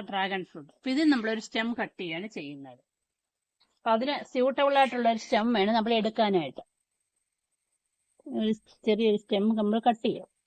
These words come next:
നമ്മളിങ്ങനെ കട്ട് ചെയ്യും. എന്നിട്ട് അതിന്റെ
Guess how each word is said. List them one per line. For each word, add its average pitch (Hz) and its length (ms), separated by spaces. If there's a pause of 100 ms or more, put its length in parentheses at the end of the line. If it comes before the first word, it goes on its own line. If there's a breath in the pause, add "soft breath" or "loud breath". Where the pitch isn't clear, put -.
(1300)
നമ്മളിങ്ങനെ 214 400
കട്ട് 233 260
ചെയ്യും. - 260 (580)
എന്നിട്ട് 240 260
അതിന്റെ 220 280